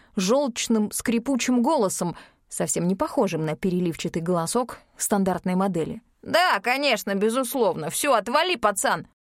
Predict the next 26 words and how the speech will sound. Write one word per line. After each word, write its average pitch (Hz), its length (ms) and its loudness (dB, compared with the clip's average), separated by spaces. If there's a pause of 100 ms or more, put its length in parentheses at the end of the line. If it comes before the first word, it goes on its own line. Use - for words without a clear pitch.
(260)
«Я 254 260 2
же 311 160 -2
девочка!» 269 840 0 (580)
возмутилась 196 640 0
Ханна, 285 320 0 (420)
машинально 208 500 2
поправив 196 460 0
свои 185 280 2
аккуратно 185 540 0
уложенные 185 540 2
серебристые 185 680 0
волосы. 208 560 0 (440)
Стриглась 269 640 0
она 247 320 2
очень 240 380 0
коротко — - 680 -2 (500)
Однако 269 360 0
принять 277 440 2
эту 254 440 -2 (100)
утончённую 220 800 2
фейскую 233 560 0
красотку 196 680 -2
за 185 160 2
мальчика 190 640 -2
мог 320 280 -4
только 339 440 -2